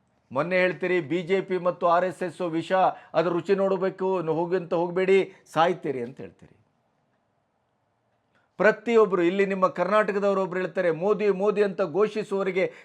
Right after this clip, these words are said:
ಕಾಲಿನಿಂದ ತೆಗೆದು ಹೊಡೆಯಿರಿ ಅಂತ ಹೇಳ್ತಾರೆ. ಅಂದ್ರೆ ಇಲ್ಲಿ ಏನನ್ನ ನಾವು ಸೂಚಿಸ್ತದೆ ಅಂತಂದ್ರೆ,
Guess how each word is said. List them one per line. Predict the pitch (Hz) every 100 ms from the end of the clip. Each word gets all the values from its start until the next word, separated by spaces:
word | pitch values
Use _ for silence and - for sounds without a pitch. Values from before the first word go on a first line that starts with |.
| _
ಕಾಲಿನಿಂದ | 170 196 220 220 214 208
ತೆಗೆದು | 202 202 190
ಹೊಡೆಯಿರಿ | 151 190 190 170
ಅಂತ | 160 165
ಹೇಳ್ತಾರೆ. | 131 98 95 90 _ _ _ _ _ _ _ _ _ _ _
ಅಂದ್ರೆ | 123 147 131 117 127 - _ _ -
ಇಲ್ಲಿ | 147 165 135
ಏನನ್ನ | 143 196 214 202
ನಾವು | 170 143 131
ಸೂಚಿಸ್ತದೆ | - 143 147 - 123 110 104
ಅಂತಂದ್ರೆ, | 92 98 117 185 107